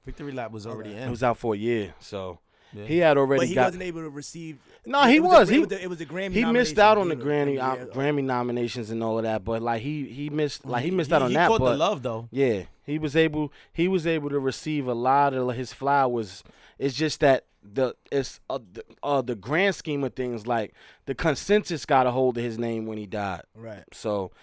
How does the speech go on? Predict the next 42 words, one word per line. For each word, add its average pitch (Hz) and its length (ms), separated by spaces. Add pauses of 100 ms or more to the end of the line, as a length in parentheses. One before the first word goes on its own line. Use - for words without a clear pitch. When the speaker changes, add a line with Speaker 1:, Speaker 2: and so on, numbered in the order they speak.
(100)
Speaker 3:
his 180 200
fans 180 480
knew 147 160
who 131 160
he 127 120
was. 120 300
They 117 140
were 123 160
Speaker 1:
Right. 107 140
Speaker 3:
like, 101 100 (260)
happy 113 320
to 101 80
see 95 400
where 101 120
he 104 80
was 95 120
going 98 220
with 90 120
that. - 180 (1040)
It's, - 120
like, 67 220
Speaker 2:
Yeah. 90 80
Speaker 3:
crazy. 107 360 (1160)
Speaker 1:
Yeah. 151 280 (840)
You - 80
just 139 160
gotta 147 200
leave 131 180
that 127 140
shit 135 140
alone, 131 380
bro. 120 200
Like, 113 280
when 117 180
you 135 80
start 143 280
making 135 280
M's, 131 380
bro, 123 260
when 120 200
you 151 220
up, 151 260